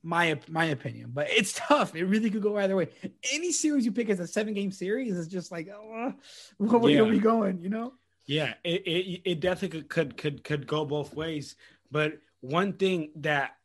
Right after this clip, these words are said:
Speaker 2: I, I, I do w-, wanna point out that is gonna be extremely, extremely important for the, f-, for the Bucks to do is to keep this game slow. Keep this a slow pace half court game, because if you turn this into a track meet, it's over.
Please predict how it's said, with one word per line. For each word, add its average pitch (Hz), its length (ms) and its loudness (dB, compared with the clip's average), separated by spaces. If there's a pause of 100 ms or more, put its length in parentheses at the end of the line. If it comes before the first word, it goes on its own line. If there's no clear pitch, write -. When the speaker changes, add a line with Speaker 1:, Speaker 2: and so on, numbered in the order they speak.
(180)
Speaker 2:
I, 135 420 0 (140)
I, 147 260 2
I 135 120 -2
do 147 180 -2
w-, 147 240 -4
wanna 143 240 0
point 147 320 -2
out 135 200 -2 (260)
that 135 140 0
is 127 100 -8
gonna 156 160 -2
be 135 160 -2
extremely, 165 540 -2
extremely 156 400 -4
important 131 460 -4
for 147 140 -8
the, 135 120 -6
f-, - 280 -16
for - 380 -10
the 120 80 -6
Bucks 127 380 -8
to - 120 -20
do 135 400 -2 (460)
is 147 240 -4
to 139 140 -6
keep 160 280 -6
this 143 180 -4
game 131 260 -4
slow. 110 580 -6 (460)
Keep 160 220 -2
this 175 160 0
a 151 80 -6
slow 165 500 0
pace 143 500 -4
half 143 380 -4
court 131 240 -6
game, 113 240 -6
because 117 240 -8
if 127 100 -12
you 147 80 -8
turn 180 380 0
this 220 200 0
into 202 420 -2 (240)
a 151 40 -4
track 185 360 4
meet, 113 240 -4
it's 120 200 -8
over. 156 400 2